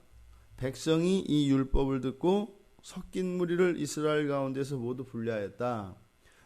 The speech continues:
여기서 섞인 무리라고 번역되어진 이 단어는 혼합된 후손, 이렇게 되어 있습니다.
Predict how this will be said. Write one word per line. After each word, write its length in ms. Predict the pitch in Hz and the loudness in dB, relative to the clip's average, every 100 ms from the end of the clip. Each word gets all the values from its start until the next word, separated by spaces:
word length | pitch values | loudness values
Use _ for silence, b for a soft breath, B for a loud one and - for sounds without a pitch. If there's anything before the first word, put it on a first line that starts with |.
| b | b
여기서 320 | 117 123 147 | -4 -2 -4
섞인 520 | 147 185 - 185 180 | -4 -10 -8 -6 -4
무리라고 800 | 160 147 147 147 131 117 147 175 | -2 -2 0 0 0 0 0 -2
번역되어진 840 | - 127 135 - 127 131 131 147 120 | -2 -2 -2 -2 -2 0 -2 -4 -2
이 240 | 127 127 123 _ _ - | -4 -4 -8 _ _ -12
단어는 680 | 107 123 123 110 147 180 - - - b b b b - | -4 -2 0 -2 -4 -8 -16 -20 -20 b b b b 0
혼합된 880 | 190 202 190 190 185 - 190 190 175 | 2 2 0 -2 -4 -4 -2 0 -2
후손, 560 | 170 165 208 214 127 | -4 -4 0 0 0
이렇게 220 | 107 113 | -2 -4
되어 100 | 123 | -6
있습니다. 500 | 107 - - - 90 | -6 -8 -16 -14 -16